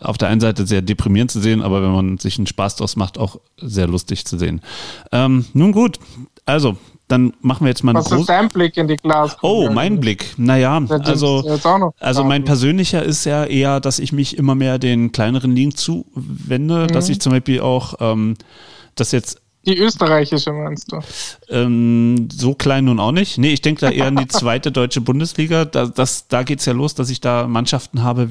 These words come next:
Speaker 1: wie Osnabrück, wie Sandhausen, wie Regensburg, wie Heidenheim, die ich persönlich sehr, sehr in-, in-, interessant und spannend finde, ähm, irgendwie wiederfinde,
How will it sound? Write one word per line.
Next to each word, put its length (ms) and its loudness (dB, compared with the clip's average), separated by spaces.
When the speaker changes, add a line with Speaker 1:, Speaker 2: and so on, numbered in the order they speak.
Speaker 1:
wie 440 -2
Osnabrück, 580 -2
wie 100 2
Sandhausen, 560 0
wie 100 0
Regensburg, 600 -2
wie 80 0
Heidenheim, 540 0
die 160 -4
ich 100 -12
persönlich 360 0
sehr, 340 0
sehr 300 0
in-, 420 -8
in-, 200 -6
interessant 600 -2
und 100 -2
spannend 360 -4
finde, 320 -2
ähm, 480 2
irgendwie 340 2
wiederfinde, 640 2